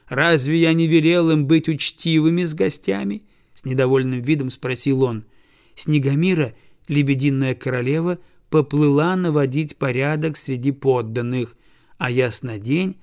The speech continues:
снова повернулся к Акке. Но Снегомира тотчас же вернулась, необычайно взволнованная. «Почему ты не заставишь их замолчать?» крикнул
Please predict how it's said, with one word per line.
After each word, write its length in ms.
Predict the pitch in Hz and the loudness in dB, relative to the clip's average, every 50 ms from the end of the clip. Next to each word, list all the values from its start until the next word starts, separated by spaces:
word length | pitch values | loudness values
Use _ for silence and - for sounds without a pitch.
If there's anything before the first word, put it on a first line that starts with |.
| _ - - _ _ | _ -20 -20 _ _
снова 540 | - - - 143 139 143 156 156 156 156 | -6 -4 -2 2 4 4 4 4 2 0
повернулся 720 | 147 - 135 120 127 120 120 120 120 127 117 - - 123 | 0 -2 -4 -2 -2 -4 -4 -4 -4 -6 -6 -4 -6 -8
к 140 | 107 _ - 110 | -8 _ -12 -12
Акке. 520 | 104 92 90 _ _ - 131 101 98 - _ _ _ _ _ _ _ _ _ | -12 -12 -16 _ _ -18 -18 -18 -18 -20 _ _ _ _ _ _ _ _ _
Но 460 | - 143 147 156 156 156 151 156 - - - | 0 2 4 6 6 6 4 2 -2 -10 -10
Снегомира 760 | - - - 147 143 131 139 139 147 165 185 196 190 190 | -8 -4 0 0 2 2 2 2 2 2 2 0 0 -2
тотчас 520 | 175 - _ 170 160 147 - - - 143 123 | -4 -4 _ 0 0 0 -2 -2 -4 -2 -2
же 100 | 117 131 | 0 -2
вернулась, 600 | 123 127 123 120 123 139 165 185 196 196 - - - - _ _ _ | 0 0 -2 0 -2 -2 -2 -2 -2 -4 -6 -12 -20 -20 _ _ _
необычайно 680 | - 156 156 147 139 139 143 - - 151 151 156 156 156 | 0 2 2 2 0 -2 -2 -2 -2 -2 0 0 0 0
взволнованная. 960 | 147 143 135 131 139 135 135 135 127 110 101 104 107 107 110 113 113 113 110 _ _ _ _ _ _ _ _ _ _ _ _ | -2 -2 -4 -4 -4 -2 -2 -2 -2 -4 -6 -8 -8 -6 -6 -6 -6 -6 -8 _ _ _ _ _ _ _ _ _ _ _ _
«Почему 460 | 139 135 - - - 131 123 135 156 | -6 -4 -2 -2 -4 0 2 0 2
ты 120 | 147 160 160 | 2 2 2
не 120 | 160 156 | 2 4
заставишь 680 | 139 143 147 135 - - 160 156 156 160 156 147 - | 2 2 0 0 -2 0 0 2 2 2 0 0 0
их 140 | 165 160 156 | -2 -2 -2
замолчать?» 840 | 147 147 165 165 170 170 170 147 - - - 156 - - - - _ _ _ _ _ _ | -2 -2 -2 -2 -2 -4 -4 -6 -4 -2 -2 -2 -2 -4 -16 -20 _ _ _ _ _ _
крикнул 540 | - 131 123 117 117 - 131 117 113 107 | -6 -4 -4 -4 -6 -8 -8 -8 -8 -8